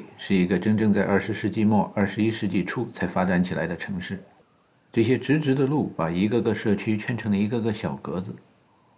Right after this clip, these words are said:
这座城市所有的居民，可以毫不夸张地说，大部分都是移民，无论是从国外移过来的，还是从国内移过来的，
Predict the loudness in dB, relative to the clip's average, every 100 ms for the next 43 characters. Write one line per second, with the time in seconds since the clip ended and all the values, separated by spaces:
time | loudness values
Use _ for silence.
0 | _ 0 2 2 0 -2 -2 -2 2 2
1 | 2 0 2 2 2 0 -2 -2 -2 -2
2 | -2 0 0 0 0 0 0 -2 -4 -4
3 | -4 -4 -4 0 -2 -2 -8 _ _ _
4 | -12 0 4 4 2 0 -2 0 4 4
5 | 4 0 0 0 0 -2 -6 -6 -8 -6
6 | -4 -2 -2 0 2 2 -2 -4 -4 -4
7 | -10